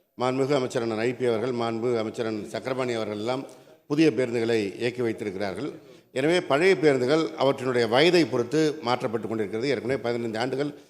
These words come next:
பதினான்கு ஆண்டு, ஆண்டுகள், ஆண்டுகள் ஓடிய பேருந்துகள் மாற்றப்பட்டிருக்கிறது. இதுவரை மூவாயிரத்தி ஐந்நூறு பேருந்துகள், புதிய பேருந்துகள் அறிமுகப்படுத்தப்பட்டிருக்கிறது. இன்னும் பேருந்துகள்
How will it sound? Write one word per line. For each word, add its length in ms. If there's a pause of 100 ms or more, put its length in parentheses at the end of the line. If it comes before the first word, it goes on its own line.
(160)
பதினான்கு 320
ஆண்டு, 520
ஆண்டுகள், 500
ஆண்டுகள் 320
ஓடிய 320
பேருந்துகள் 440
மாற்றப்பட்டிருக்கிறது. 560 (460)
இதுவரை 340
மூவாயிரத்தி 760
ஐந்நூறு 380
பேருந்துகள், 380
புதிய 360
பேருந்துகள் 380
அறிமுகப்படுத்தப்பட்டிருக்கிறது. 1080 (340)
இன்னும் 340
பேருந்துகள் 420